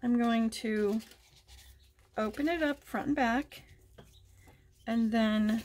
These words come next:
take the two of them, flip 'em over. And the reason I do that is so that I make sure that I have my front on the front, my back on the back, <clears throat> and they're both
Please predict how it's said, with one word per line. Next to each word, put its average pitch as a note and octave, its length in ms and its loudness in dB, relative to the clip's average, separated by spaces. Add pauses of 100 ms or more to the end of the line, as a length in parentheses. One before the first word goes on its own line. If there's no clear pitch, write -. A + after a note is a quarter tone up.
(360)
take G#3+ 260 -6
the C4 100 -4
two B3+ 280 2
of C4+ 140 0
them, F4 320 -2 (2000)
flip - 500 -6
'em A3+ 160 2
over. G3+ 600 -2
And A3 160 -4
the G3+ 80 -2
reason G#3+ 340 0
I C4+ 120 4
do E4 280 -4
that G#3 380 -4 (800)
is A3+ 120 -10
so A3 180 -6
that G#3+ 140 0
I G3+ 280 2
make B3 360 4
sure A3 360 0
that G#3 120 0
I G#3 80 2
have G3+ 220 0
my F#3+ 140 -2
front G3+ 380 -4
on A#3 120 -2
the A#3+ 60 0
front, G3 540 -4
my G3 140 -4
back F3+ 340 -2
on G3+ 100 -4
the A3 80 -2
back, G3+ 500 -2 (1500)
<clears throat> C4+ 100 0
and A#3+ 600 8
they're A3 120 4
both A3 400 0